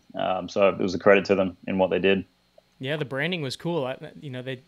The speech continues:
Speaker 2: had the different logos and everything. It really, it looked pretty sharp, which I think, you know, to many people might not be a big deal, but I think that also gives the players a little bit more pride in, in playing and,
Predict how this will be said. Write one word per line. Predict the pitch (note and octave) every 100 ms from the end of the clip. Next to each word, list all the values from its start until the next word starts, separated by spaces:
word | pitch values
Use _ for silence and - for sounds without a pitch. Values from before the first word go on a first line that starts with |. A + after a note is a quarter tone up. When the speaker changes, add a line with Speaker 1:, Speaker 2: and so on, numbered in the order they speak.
| E3+
Speaker 2:
had | D3 C3+
the | B2
different | C#3 C3+ B2+
logos | C#3 D3 C#3+ C#3+ D3 C3
and | C3+
everything. | C3+ C3+ C3+ C#3
It | A#2+
really, | B2 C#3 C3 - _ _ _
it | -
looked | C#3 C#3+
pretty | - C#3
sharp, | B2 - C#3+ A#2+
which | C3
I | E3
think, | D3 D3 B2
you | A#2
know, | A#2 - _
to | -
many | C3 C3+
people | C3 B2+ B2+
might | B2+ C3 G3 - _ _ _ _ -
not | C3+ C#3 - - _ _ -
be | C#3
a |
big | C3 A#2+
deal, | C3+ D3+ B2+
but | C3
I | C3
think | - C3+ - _ _ -
that | D3
also | D3+ D#3+
gives | C3+ C3+ A#2+
the | B2
players | C#3+ C3+ B2+ B2 E3
a |
little | C#3 C3+
bit | C#3
more | C3+ B2+
pride | - C#3+ C#3+ C3+
in, | C3
in | D3+ C3+
playing | D3 C3 B2+ C3+ B2+
and, | A2+